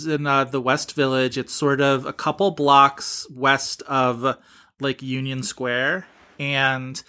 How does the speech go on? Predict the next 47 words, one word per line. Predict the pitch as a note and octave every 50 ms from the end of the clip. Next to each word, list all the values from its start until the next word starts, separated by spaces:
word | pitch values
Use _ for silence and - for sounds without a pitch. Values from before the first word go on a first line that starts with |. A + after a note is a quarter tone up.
| - - - - - - _ _ _
it's | F#3+ F#3 F#3 F#3 - - - -
one | E3+ D#3 D#3 G3+ A3 A#3+
of | B3+ G#3
the, | G#3 A3
like, | G3 G3 F#3+ D#3+ F3
there | G3+ G3+
are | F#3+
sort | - - C4+ A#3+
of, | A3 F#3+
like, | F#3+ E3 E3
three | - - - D#3+ C#3+ D3+ D3+ D3+ D#3 D#3 D3+ D#3 D3+ D#3 -
sort | - - D#3+ D3 C3+
of, | C3+ B2+
like, | C#3 C3+ B2+
small | - - - D3 D3 - C3 C3 C3
little | C#3 C3 C3 D3
indie | C3+ C3 B2+ C3 B2+ -
theaters | - C3 B2+ A#2+ B2 A#2+ A#2
in | B2 A#2
that | A#2 A#2 A#2+ -
general | - B2+ A#2+ A#2 A#2 A#2 A#2 -
area. | A#2+ A2+ A2 A2+ A2+ A2 A2 A2 A2
Quad | - - D#3 D#3 E3 E3 -
Cinema | - E3 D3 C#3 C3+ B2+
got | B2 C3 B2 A2+
refurbished | B2 B2 - - - B2+ B2+ B2 A#2+ C3 A#2 - - - - - - - - - -
somewhat | - - - D#3+ D3 C#3 C#3+ C#3 C#3+ -
recently, | C3 B2+ B2 - F3+ - E3 D#3 D#3+ D#3+ D#3+ D#3 - - - - - _
and | - D3+ D3+
I'm | D3 C#3+ C#3+
not | C#3+ D3 D#3+ E3 -
sure | - - F3 E3
whether | D3 C#3+ C#3 C3+ C#3+ C#3 C3+
Cinema | - - C3+ C3 C3 B2+
Village | A#2+ B2+ B2 B2+ B2 A2+ -
has. | - - A#2+ A#2+ B2+ C3 B2+ C3+
I'm | C3
trying | B2+ - G#3 A3+ A3+
to | A#3
remember | G#3 D#3+ D3+ C#3+ C#3+ C3+ C3+ C3+ C3 - - - - - -
if | - C#3+ -
that's | C#3 C#3 C#3 D3 D#3 - -
the | - E3+
place | E3+ - E3 D3+ C#3 C#3 C3 - -
where | C#3+ C3 C3+ - -
I | C3 C3+ C3
saw, | - - - - C3 B2+ B2 B2 A#2+ A#2+ A#2+ A#2+ A#2+